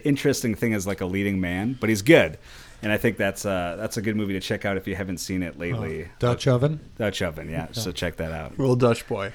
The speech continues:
Speaker 1: Little Dutch boy. <laughs> Um, all right, so let's get into the big review of the week, and that is Eli Roth's Thanksgiving.
Speaker 2: Ooh, did we all see this?
Speaker 1: We all saw this.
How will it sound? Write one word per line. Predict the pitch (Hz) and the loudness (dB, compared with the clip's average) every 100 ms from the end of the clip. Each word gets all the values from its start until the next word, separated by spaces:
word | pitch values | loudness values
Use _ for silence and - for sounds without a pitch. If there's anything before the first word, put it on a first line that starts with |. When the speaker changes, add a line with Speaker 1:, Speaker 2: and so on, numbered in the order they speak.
| - | -6
Speaker 1:
Little | 107 95 | -4 -2
Dutch | 92 87 | -4 -6
boy. | - 78 82 - - 120 | -10 -12 -12 -16 -2 0
<laughs> | 135 127 - | 2 0 2
Um, | 131 131 127 | 4 6 4
all | 127 156 | 6 8
right, | 202 214 | 8 6
so | - 151 143 143 - | 2 6 6 6 2
let's | 135 151 214 | 4 4 2
get | 160 175 | 4 4
into | 160 151 160 - 139 135 | 6 2 2 4 6 6
the | 117 | 4
big | 90 87 147 226 139 95 92 - - - - | 0 8 12 12 10 4 -6 -12 -20 -16 -4
review | 101 90 98 92 90 | -4 -2 -2 -2 -2
of | 90 90 | -4 -4
the | 85 | -2
week, | 95 98 101 | -2 -2 -2
and | 95 | 0
that | 98 120 127 | 0 0 -2
is | 107 87 - | -2 -4 -2
Eli | 117 120 117 117 | 0 2 2 2
Roth's | 104 85 85 82 - - - - - - | 2 0 -2 -4 -6 -8 -10 -18 -16 -12
Thanksgiving. | - 101 98 - 104 80 78 | -4 -2 -2 -4 -4 -4 -2
Speaker 2:
Ooh, | 151 233 254 170 131 127 131 123 117 110 | 6 10 12 10 10 10 10 10 8 6
did | 131 | 6
we | 151 | 8
all | 175 | 8
see | 175 196 | 6 6
this? | 190 233 - | 6 6 4
Speaker 1:
We | 110 147 | 8 10
all | 170 | 12
saw | 165 190 | 10 8
this. | 185 117 | 8 6